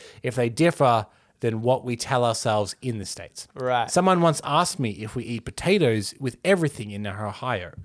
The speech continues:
Speaker 1: but they
Speaker 2: Huh.
Speaker 1: mixed up Ohio with Idaho."
Speaker 2: Oh.
Speaker 1: <laughs> Amateurs.
Speaker 2: Idiots.
Speaker 1: I was happy to inform her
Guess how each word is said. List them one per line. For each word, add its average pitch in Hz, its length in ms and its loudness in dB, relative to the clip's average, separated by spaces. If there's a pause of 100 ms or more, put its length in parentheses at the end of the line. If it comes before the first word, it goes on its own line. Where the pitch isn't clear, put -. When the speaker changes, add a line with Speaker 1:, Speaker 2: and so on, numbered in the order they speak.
(320)
Speaker 1:
but - 100 -8
they 131 120 2
Speaker 2:
Huh. 131 60 2
Speaker 1:
mixed 143 200 0
up 139 220 0
Ohio 110 560 0
with 117 200 -6 (120)
Idaho." 107 460 -8 (580)
Speaker 2:
Oh. 147 360 2 (200)
Speaker 1:
<laughs> - 140 -12
Amateurs. - 520 -2
Speaker 2:
Idiots. - 420 4
Speaker 1:
I 185 220 6
was 190 200 6
happy 196 400 4
to 147 160 0
inform 160 460 2
her 107 300 2